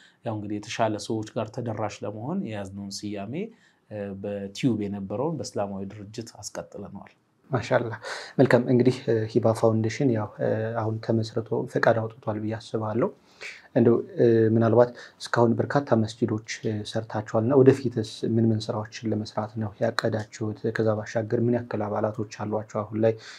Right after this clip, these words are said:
Speaker 2: የቦርድ አመራሮችም ካሉ ስለሱ።
Speaker 1: እንግዲህ ቀደም ሲል ወደ ተቋም ከመምጣታችን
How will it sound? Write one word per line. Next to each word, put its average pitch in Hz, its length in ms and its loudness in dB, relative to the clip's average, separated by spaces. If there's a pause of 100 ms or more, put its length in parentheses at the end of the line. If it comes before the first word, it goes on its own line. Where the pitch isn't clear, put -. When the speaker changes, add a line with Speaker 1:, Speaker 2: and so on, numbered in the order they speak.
(120)
Speaker 2:
የቦርድ 110 460 2
አመራሮችም 107 680 -2
ካሉ 110 280 -8 (480)
ስለሱ። 107 320 -4 (760)
Speaker 1:
እንግዲህ 160 320 0
ቀደም 143 340 2
ሲል 147 240 0
ወደ 117 160 0 (200)
ተቋም 123 360 4 (280)
ከመምጣታችን 110 800 -6